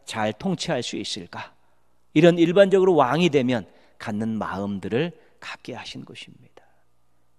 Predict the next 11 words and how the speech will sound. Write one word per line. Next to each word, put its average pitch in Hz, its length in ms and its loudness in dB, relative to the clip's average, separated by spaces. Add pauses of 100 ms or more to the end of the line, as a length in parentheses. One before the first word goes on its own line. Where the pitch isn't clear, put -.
(140)
고레스가 156 640 4 (340)
그 175 100 4
넓은 175 420 10
제국을 131 560 2 (320)
어떻게 165 400 -4
하면 156 200 -4
잘 139 200 -4
통치할 156 500 -6
수 156 120 -10
있을까를 117 640 -6
고민하면서 127 760 -6